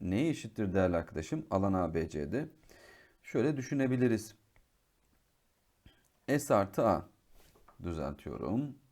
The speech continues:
S artı A. Şimdi hemen S'e bakalım. S'imiz neydi? Tabanımız C, yüksekliğimiz H. C çarpı H bölü iki artı A'mız neydi?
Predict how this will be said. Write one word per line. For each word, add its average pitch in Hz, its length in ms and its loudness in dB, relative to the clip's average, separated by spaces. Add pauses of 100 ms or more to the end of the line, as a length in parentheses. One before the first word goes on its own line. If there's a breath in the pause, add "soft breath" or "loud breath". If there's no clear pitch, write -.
(800 soft breath)
S 98 180 -4
artı 139 840 0
A. 95 200 2 (840 loud breath)
Şimdi 165 340 0 (380)
hemen 180 440 0
S'e 160 220 0
bakalım. 107 360 -2 (100)
S'imiz 143 300 -4
neydi? 143 360 0
Tabanımız 127 600 0
C, 107 140 0
yüksekliğimiz 127 880 -2
H. 98 140 2 (240)
C 131 240 0
çarpı 95 400 -2
H 101 420 -4
bölü 95 180 -4
iki 127 360 -4
artı 90 300 -6
A'mız 117 400 0
neydi? 101 580 -2